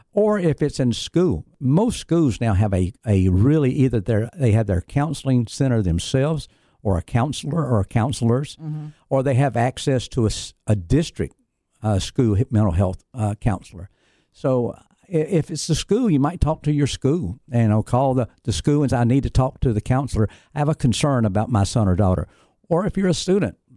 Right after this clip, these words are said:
Speaker 1: let a s-, counselor know, let a teacher know you have a concern.
Speaker 2: Okay. That's a good place to start.
Speaker 1: Yes.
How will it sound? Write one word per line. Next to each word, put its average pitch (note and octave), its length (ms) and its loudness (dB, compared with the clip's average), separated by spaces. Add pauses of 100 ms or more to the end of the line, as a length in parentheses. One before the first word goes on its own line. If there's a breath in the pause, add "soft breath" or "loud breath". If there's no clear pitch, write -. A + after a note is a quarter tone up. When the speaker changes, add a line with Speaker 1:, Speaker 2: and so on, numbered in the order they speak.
(220)
Speaker 1:
let C3 220 0
a B2+ 40 2
s-, - 160 -6
counselor C3 540 -2
know, A2 240 4
let A#2 220 2
a C#3+ 60 0
teacher C#3 400 0
know G#2 160 2
you F#2 160 2
have F2 200 2
a E2+ 60 -8
concern. F#2+ 520 -12 (180)
Speaker 2:
Okay. D#3 340 -12 (200)
That's D#3+ 180 -6
a E3 40 0
good D3 200 0
place D3+ 260 -4
to D#3 80 -14
start. D3 320 -10
Speaker 1:
Yes. - 400 -2